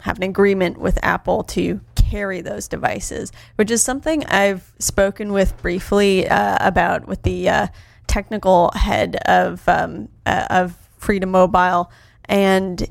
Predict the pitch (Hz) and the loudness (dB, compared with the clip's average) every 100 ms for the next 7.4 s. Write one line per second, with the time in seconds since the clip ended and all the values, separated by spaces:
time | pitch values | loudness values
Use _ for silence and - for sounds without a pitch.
0 | - - 196 190 180 202 190 185 - - | -10 -2 0 0 -2 -4 -4 -6 -8 -2
1 | 214 175 185 - - - - - 202 196 | 0 0 0 -2 -2 -4 -4 -2 -2 -2
2 | - 185 180 190 196 208 196 - - 190 | -4 0 2 0 2 2 2 -2 -6 -4
3 | 180 - 170 165 - - 180 170 170 170 | -4 -4 -4 -4 -8 -2 0 2 2 0
4 | 175 180 - - 180 185 196 196 196 185 | -2 -4 -2 -2 -2 -4 -4 -2 0 0
5 | 180 165 - - 180 175 202 - 214 240 | 2 -2 -4 -8 -4 -2 0 -2 -2 -2
6 | 262 294 - - - 190 190 185 202 202 | -4 -4 -10 -20 -6 0 0 0 -6 0
7 | 202 180 165 - | 2 2 0 -4